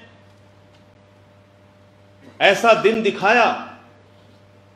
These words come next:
पति चाहकर भी अपनी पत्नी की सेवा नहीं कर पा रहा है, पत्नी चाहकर भी अपने पति की सेवा नहीं कर पा रहा है, बेटा चाह के भी अपने बाप की सेवा नहीं कर पा रहा है, पिता चाह के अपने बेटे की मदद नहीं कर पा रहा है, एक दूसरे को,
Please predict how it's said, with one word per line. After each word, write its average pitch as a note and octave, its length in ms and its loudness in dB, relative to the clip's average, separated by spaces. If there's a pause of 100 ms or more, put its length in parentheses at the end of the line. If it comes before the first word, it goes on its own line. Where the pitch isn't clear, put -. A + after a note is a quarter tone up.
(420)
पति G#3 280 0
चाहकर G#3+ 520 -2
भी A3 100 -2
अपनी G#3+ 220 -4
पत्नी G#3 400 -8
की G#3+ 120 -12
सेवा G#3+ 320 -6
नहीं G3+ 180 -8
कर G3 160 -8
पा F#3+ 220 -4
रहा F#3+ 100 -2
है, F#3 140 -4
पत्नी E3+ 360 -8
चाहकर E3 420 -6
भी D#3+ 220 -8
अपने D3 120 -10
पति C3+ 340 -12
की F#3 140 -14
सेवा F3 300 -10
नहीं E3 160 -10
कर E3 160 -10
पा D3+ 220 -10
रहा D3+ 120 -8
है, B2 180 -12
बेटा D3+ 320 -4
चाह E3 260 -6
के F3 180 -8
भी E3+ 100 -8
अपने E3 260 -10
बाप D3+ 520 -6
की F#3+ 80 -8
सेवा F3+ 300 -10
नहीं F3+ 200 -16
कर D#3 120 -16
पा D#3 240 -12
रहा D#3+ 180 -8
है, D#3+ 80 -12 (260)
पिता G#3 300 2
चाह G3 260 0
के F#3+ 140 -6
अपने E3+ 220 -10
बेटे E3 400 -2
की G3 140 -8
मदद F#3+ 300 -8
नहीं F#3 160 -10
कर F3+ 120 -12
पा F3+ 200 -12
रहा F3 140 -6
है, E3+ 180 -6
एक D3+ 80 -16
दूसरे F#3 300 -6
को, G3+ 300 -6